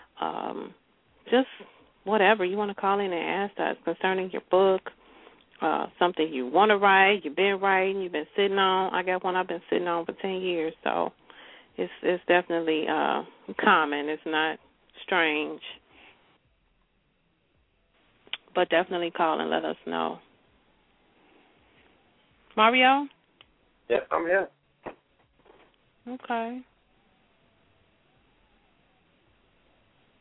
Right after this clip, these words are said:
Speaker 2: Just amazed by a lot of, you know, the, the callers who calling in, especially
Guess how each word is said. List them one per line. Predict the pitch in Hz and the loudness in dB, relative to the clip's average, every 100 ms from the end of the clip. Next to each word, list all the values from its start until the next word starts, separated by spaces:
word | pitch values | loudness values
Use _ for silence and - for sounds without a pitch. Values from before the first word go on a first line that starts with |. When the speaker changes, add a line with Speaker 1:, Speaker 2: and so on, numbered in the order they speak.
| _ - | _ -4
Speaker 2:
Just | 127 120 | -2 2
amazed | 113 131 139 127 - | 4 4 4 0 -2
by | 117 | 0
a | 113 | 4
lot | 120 120 | 4 4
of, | 113 110 _ - | 0 -4 _ -6
you | 127 | 0
know, | 117 | 0
the, | 113 _ _ _ - | 0 _ _ _ -12
the | - | -6
callers | - 123 123 120 | 0 2 0 -6
who | 120 | -10
calling | - 123 117 113 | 0 0 0 -4
in, | 120 120 120 120 113 | -4 -2 -2 -4 -4
especially | - 123 - 120 110 | 0 0 -2 -6 -6